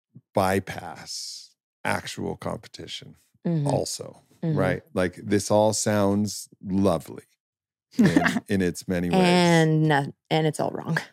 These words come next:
Speaker 2: <laughs> Just
Speaker 1: And
Speaker 2: kidding.
Speaker 1: yes.
Speaker 2: <laughs>
Speaker 1: Um, so you can't entirely bypass that there is a competitive element to life, because there is finitude of things that we want. And that could be a person. That could be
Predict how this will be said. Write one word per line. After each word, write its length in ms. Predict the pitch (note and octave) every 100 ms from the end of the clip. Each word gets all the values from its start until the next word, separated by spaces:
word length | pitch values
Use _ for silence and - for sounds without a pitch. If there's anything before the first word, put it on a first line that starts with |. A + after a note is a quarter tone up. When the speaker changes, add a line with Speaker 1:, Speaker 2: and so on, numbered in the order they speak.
| _
Speaker 2:
<laughs> 240 | _ - G3
Just 120 | -
Speaker 1:
And 180 | G2+ F#2+
Speaker 2:
kidding. 80 | G2
Speaker 1:
yes. 560 | F2 D#3+ F#3+ - E3+ -
Speaker 2:
<laughs> 140 | _
Speaker 1:
Um, 480 | G2+ F#2 E2+ D#2 D2 _
so 140 | - C#3
you 160 | C3+
can't 420 | A#2+ C#3+ E3 C3+ - _ _ -
entirely 920 | G2+ - G#2 G2+ F2 D2+ D2 C#2 B1+ - _ _ _
bypass 760 | E2+ D#2 F2+ F#2+ - C#2+ C#2+ -
that 160 | E2 -
there 220 | E2+ E2+
is 180 | F#2 F2+
a 60 |
competitive 800 | - F2 E2 E2+ E2+ D#2 D2+ D2+ -
element 460 | F2 G2 D2 C#2+
to 100 | -
life, 400 | E2+ G#2+ D2 - -
because 480 | F2+ - E2 D#2+ D#2+
there 260 | E2 D#2+
is 540 | D#2+ F2+ E2+ E2 - - _
finitude 800 | - D3 C#3 D#2+ - D#2 E2 - _ _
of 360 | E2+ E2 E2+ F2
things 560 | - - F2+ F2 E2
that 160 | F2 B1
we 120 | D#2
want. 280 | D2 D2+ - _ _ _ _ _ _
And 160 | F#2 F2
that 140 | E2+
could 160 | - E2+
be 140 | D#2+
a 60 | D2
person. 500 | - D#2 - - - _ _ _ _ _ _ _
That 220 | F#2 D#2
could 160 | - D#2+
be 300 | D#2 D2+